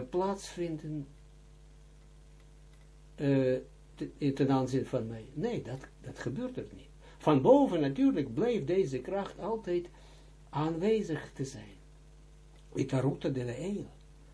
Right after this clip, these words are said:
Maar het is nodig de opwekking van beneden. Ja, even, een, even eens, net zoals het,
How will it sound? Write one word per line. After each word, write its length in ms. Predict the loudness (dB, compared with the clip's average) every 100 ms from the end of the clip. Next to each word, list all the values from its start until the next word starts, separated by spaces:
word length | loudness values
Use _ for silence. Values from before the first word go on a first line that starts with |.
| -20 -20 0
Maar 360 | 8 8 8
het 140 | 4 2
is 140 | 0
nodig 500 | 4 4 6 2 0
de 120 | -2
opwekking 580 | 0 0 0 0 -2 -2
van 160 | -2 0
beneden. 520 | -2 -2 -6 -8 -8 -14 -20 -20 -20 -10
Ja, 200 | -6 -6 -8 -12
even, 520 | 0 0 0 -2 -2 -2
een, 300 | -2 -2 -2
even 480 | -2 -2 -2 -6 -6
eens, 460 | -2 -2 -2 -4 -12 -20 -20 -10
net 220 | 0 0
zoals 420 | 0 -2 -2 -2 -2
het, 160 | -6